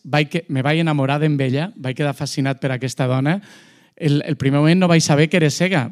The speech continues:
no em vaig donar compte. Això ho vaig descobrir més tard. I em vaig quedar enganxat amb ella. Durant molts anys he estat al seu costat, vaig fer primer el documental La muñeca del espacio, que contava una mica com era la seva vida.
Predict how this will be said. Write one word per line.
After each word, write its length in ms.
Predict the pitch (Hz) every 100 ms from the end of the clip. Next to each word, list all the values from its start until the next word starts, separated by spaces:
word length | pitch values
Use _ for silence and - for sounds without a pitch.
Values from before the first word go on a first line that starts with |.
| 247
no 160 | 139
em 80 | 135
vaig 140 | 139 131
donar 160 | 123
compte. 380 | 170 202 147 107 - _ _ _
Això 220 | - 127 151
ho 60 |
vaig 100 | 156
descobrir 400 | 160 - 175 160
més 160 | 151 127
tard. 300 | 143 123 117 - - - _ _ _
I 640 | 151 147 143 135 131 - 160
em 80 | 147
vaig 160 | 156
quedar 220 | 151 160 156
enganxat 400 | 151 - 139 139
amb 160 | 123
ella. 240 | 113 117 202 - - _ _ _ _
Durant 480 | 151 147 139 135 131 127 120 -
molts 300 | 147 156 165
anys 160 | 160 143
he 60 |
estat 180 | 131 147
al 80 | 143
seu 160 | 151 127
costat, 400 | 131 165 170 202
vaig 160 | 139
fer 80 | 156 131
primer 240 | 143 139
el 20 |
documental 480 | 131 135 131 123 135
La 80 | 127
muñeca 340 | 117 127 139
del 140 | 135 131
espacio, 540 | - 156 151 143 175 - _ _ _ _ _
que 160 | 139
contava 400 | 135 123 143 143
una 160 | 151 147
mica 320 | 151 147 160
com 160 | - 147
era 160 | 143
la 80 | 131
seva 320 | 123 151 147
vida. 380 | 156 180 180 240